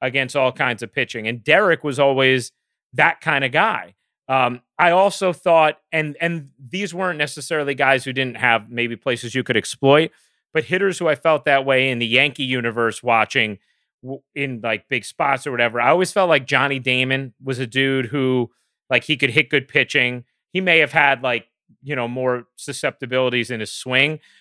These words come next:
but I always felt like he was a dude who would kinda, like, be able to bring it against good pitching and didn't have this great variation, bad pitching, good pitching.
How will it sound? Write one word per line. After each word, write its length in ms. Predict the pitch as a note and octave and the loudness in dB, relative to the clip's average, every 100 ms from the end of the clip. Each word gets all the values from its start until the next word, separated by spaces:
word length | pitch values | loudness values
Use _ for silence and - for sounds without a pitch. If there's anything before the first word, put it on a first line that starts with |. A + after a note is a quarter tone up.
| _ | _
but 100 | C3+ | 0
I 60 | B2+ | 2
always 240 | C#3 C3 | 2 2
felt 180 | - C3+ | 0 2
like 140 | C3 | 2
he 100 | B2+ | 0
was 140 | C#3 B2 | -4 -6
a 60 | |
dude 260 | B2 C3 B2 | -4 -2 -2
who 120 | C3 | -2
would 240 | A#2+ A2+ - | -4 -6 -6
kinda, 280 | C#3+ B2+ A#2 | -2 0 0
like, 200 | A2+ G#2 | 0 0
be 100 | B2+ | 2
able 160 | A#2+ A#2+ | 4 4
to 40 | |
bring 240 | G#2+ B2+ B2 | 2 0 2
it 80 | A#2 | 2
against 280 | A#2+ A2 | 0 0
good 160 | - A2+ | -4 -4
pitching 320 | C#3 A#2+ B2 | -4 -4 -6
and 80 | A2+ | -4
didn't 180 | B2+ A#2 | -4 -2
have 160 | B2 | -4
this 160 | A2+ A#2 | -4 -10
great 360 | - C3+ B2+ A2+ | -4 0 0 0
variation, 600 | A#2 A#2 A2+ A2+ - A2 | 0 2 0 0 -4 0
bad 240 | A#2+ A2+ | 2 2
pitching, 220 | C3 A#2 | -2 -6
good 160 | A2+ G#2+ | -6 -6
pitching. 320 | B2 A#2+ A2+ | -4 -2 -4